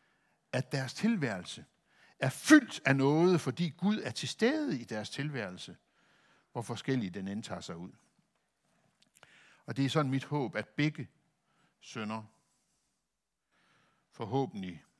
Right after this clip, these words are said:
kan ende med at sige, sådan som vi i dag vil slutte med at sige, "Alt er nåde. Og hvad du for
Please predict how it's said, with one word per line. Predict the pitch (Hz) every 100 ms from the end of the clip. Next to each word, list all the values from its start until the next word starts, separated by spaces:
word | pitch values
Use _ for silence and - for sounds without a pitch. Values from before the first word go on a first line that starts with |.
| _ _ _ _ _ _ _ _ _ -
kan | 143 -
ende | 127 127 139
med | 117
at | 101
sige, | - - 123 117 120 - _ _ _ _ _ _ _ _ _
sådan | - - 127
som | 113 117 101
vi | 104 104 - - _ _ -
i | 101
dag | 120 120
vil | 101
slutte | - 147 165 101 - _ _ _ _
med | - 113 101
at | 104 - -
sige, | - - 101 101 107 _ _ _ _ _ _ _ _ _ _ _ _ _
"Alt | 113 127 - - - _ _ _ _ _ _ _ _ _ _ _ _ _ _ _ _
er | - 92
nåde. | 92 90 101 104 117 117 104 - _ _ _ _ _ _ _ _ _ _ _ _ _ - - _
Og | 110 110
hvad | 117 110 110
du | 113 104
for | - 110